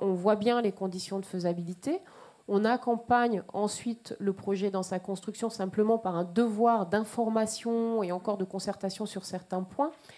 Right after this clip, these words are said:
Mais il n'y a pas, euh, aujourd'hui de procédure où on garantit à tout le monde que tout le monde puisse se mettre autour de la table et on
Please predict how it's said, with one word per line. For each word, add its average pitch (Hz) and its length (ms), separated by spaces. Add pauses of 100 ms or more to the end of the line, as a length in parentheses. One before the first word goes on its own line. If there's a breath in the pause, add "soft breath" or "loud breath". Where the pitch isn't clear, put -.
(240 loud breath)
Mais 226 100
il 233 40
n'y 254 60
a 254 60
pas, 311 420
euh, 208 100 (100)
aujourd'hui 233 460
de 214 160
procédure 233 960 (460 soft breath)
où 247 160
on 262 80
garantit 262 720
à 226 80
tout 240 180
le 247 60
monde 254 160
que 220 100
tout 247 140
le 254 40
monde 285 140
puisse 233 180
se - 80
mettre 226 240
autour 214 240
de 208 80
la 202 160
table 269 300
et 233 60
on 214 100